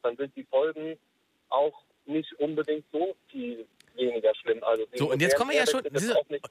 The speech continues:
Speaker 2: und jetzt kommen wir ja aber in den statistischen Bereich schon, weil natürlich, das ist ja alles eine individuelle Frage, aber was die schweren Unfälle angeht, ist doch die deutsche Autobahn, wenn ich das richtig verstanden habe, unterrepräsentiert. Die ganzen schweren Unfälle passieren doch alle auf Landstraßen. Zu sechzig oder siebzig Prozent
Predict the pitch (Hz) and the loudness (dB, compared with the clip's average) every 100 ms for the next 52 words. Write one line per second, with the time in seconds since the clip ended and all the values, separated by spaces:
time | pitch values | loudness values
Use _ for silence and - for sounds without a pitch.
0 | _ 147 175 - 240 247 220 214 208 208 | _ 0 0 2 2 4 2 2 2 0
1 | 175 226 - - 127 104 82 67 - - | 0 0 0 0 0 0 0 -2 -2 -4
2 | 64 113 123 143 190 202 170 180 170 151 | 0 2 2 2 2 2 0 2 2 2
3 | 180 170 135 151 156 160 - 139 180 175 | 0 0 0 2 2 2 2 0 0 2
4 | 165 190 156 143 143 - 139 - 156 180 | 0 2 0 2 2 2 0 2 2 2
5 | - 269 285 240 120 120 135 - - 156 | 0 -2 0 0 0 0 0 -2 -4 -2
6 | 127 151 170 135 170 147 196 180 143 113 | 0 2 2 0 0 0 0 -2 -2 -2
7 | 104 101 208 320 - 214 151 143 127 139 | -2 0 -2 -4 -4 0 2 4 4 2
8 | - 277 381 120 - 92 80 82 78 110 | 0 -2 0 0 0 0 -2 -4 -2 2
9 | 131 196 196 - 135 180 175 208 147 156 | 4 4 -2 0 2 2 2 0 4 2
10 | - - - 139 165 165 143 156 185 160 | 2 -10 -2 0 2 0 0 0 2 0
11 | - 160 208 - 90 98 98 104 175 - | 0 -2 -2 0 0 0 0 0 -2 -4
12 | 143 131 156 - - 120 - 165 160 | -2 -2 -2 -4 -6 -6 0 0 0